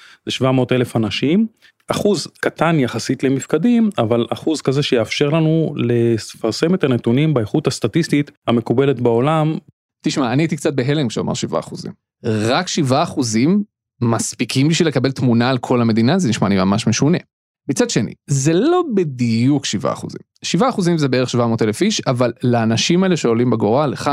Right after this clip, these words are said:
Speaker 2: לי, יש קרובי משפחה. לפעמים הם גרים איתנו באותו משק בית, כמו בני המשפחה שלי. כך שבעצם המפקד הזה מצליח דרך השבעה אחוז האלה להגיע לבערך שני מיליון בני אדם.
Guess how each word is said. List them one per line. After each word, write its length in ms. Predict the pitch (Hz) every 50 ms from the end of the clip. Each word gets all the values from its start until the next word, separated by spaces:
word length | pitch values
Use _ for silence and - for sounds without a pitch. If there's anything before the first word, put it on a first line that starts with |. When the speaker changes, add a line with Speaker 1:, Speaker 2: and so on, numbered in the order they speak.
| 139 123
Speaker 2:
לי, 240 | 110 123 147 170 175 - - - - _ _ -
יש 160 | - 110 -
קרובי 300 | - - 127 117 123 120
משפחה. 440 | 123 123 - - - - - 240 170 - - _ _
לפעמים 460 | - 190 - - - 104 101 104 107 110
הם 160 | 113 127 127
גרים 320 | 120 143 139 156 233 285
איתנו 360 | 302 240 - 127 117 117 117
באותו 320 | 117 117 123 123 120 123 110
משק 220 | 110 110 - 135 113
בית, 340 | 147 202 226 147 - -
כמו 300 | _ - - - 113 110
בני 200 | 107 - 113 113
המשפחה 360 | 104 107 110 - - 113 - 123
שלי. 260 | - - 208 233 170 - _ _ _ _ _ _
כך 120 | - -
שבעצם 640 | - - 139 117 - - _ - 202 190 - - - - - -
המפקד 420 | - 120 113 117 - - - 226
הזה 160 | 247 226 180 160
מצליח 460 | 139 127 - - - 190 180 156 135
דרך 220 | 123 143 160 -
השבעה 600 | 143 127 - - 117 107 104 110 117 147 185 220
אחוז 420 | 214 - - - 196 208 226 202 196
האלה 340 | 165 135 117 110 113 131 180 180 - - - - - - -
להגיע 300 | 123 120 120 139 185 208
לבערך 840 | 196 143 123 127 117 - - 143 151 170 180 220 277 - - - - -
שני 500 | - - - - - 170 156 160 165 165
מיליון 520 | 165 160 151 139 135 131 127 123 123 117
בני 240 | 117 117 113 107 110
אדם. 260 | 104 107 143 135 87